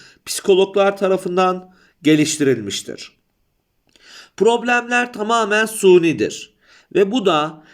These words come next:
gerçek yaşam zorluklarından kaçınmayı sağlamakta ve verilecek ahlaki kararı arındırmaktadır. Şimdi problemi okuyoruz sevgili arkadaşlar.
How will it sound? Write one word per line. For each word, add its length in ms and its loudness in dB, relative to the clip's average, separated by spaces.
gerçek 480 -2
yaşam 440 0
zorluklarından 880 2
kaçınmayı 480 -2
sağlamakta 1000 -2
ve 180 4
verilecek 520 4
ahlaki 600 -2
kararı 720 0
arındırmaktadır. 1120 -2
Şimdi 260 0
problemi 480 2
okuyoruz 420 -2
sevgili 300 -2
arkadaşlar. 800 -10